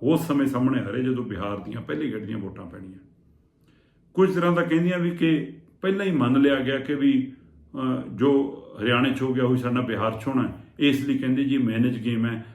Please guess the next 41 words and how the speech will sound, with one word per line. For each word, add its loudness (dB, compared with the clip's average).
ਤਾਂ 0
ਕਿ -2
ਹਾਰ 0
ਨੂੰ -2
ਪਚਾ 4
ਲਿਆ 2
ਜਾਵੇ -4
ਕਿ -6
ਇਸ -2
ਲਈ -8
ਹਾਰ -10
ਗਏ। -14
ਕੁਝ -2
ਤਰ੍ਹਾਂ -2
ਕਹਿੰਦੀਆਂ -2
ਕਿ -4
ਤਰੀਕਾਕਾਰ -2
ਵੱਖਰਾ -2
ਹੈ, -10
ਇਹ 2
ਹਮਲਾ 6
ਹੈ, -6
ਤਾਂ 0
ਕਿ 2
ਵੋਟਰ 2
ਬੜਾ 0
ਪ੍ਰੇਰਿਤ 4
ਹੋ 2
ਕੇ 0
ਨਿਕਲ 0
ਕੇ 0
ਨਹੀਂ 4
ਇਸ 2
ਵਾਰ -4
ਵੋਟ -2
ਪਾ -4
ਕੇ -2
ਹੀ 4
ਆਉਣੀ -2
ਆ, 0
ਵੀ -2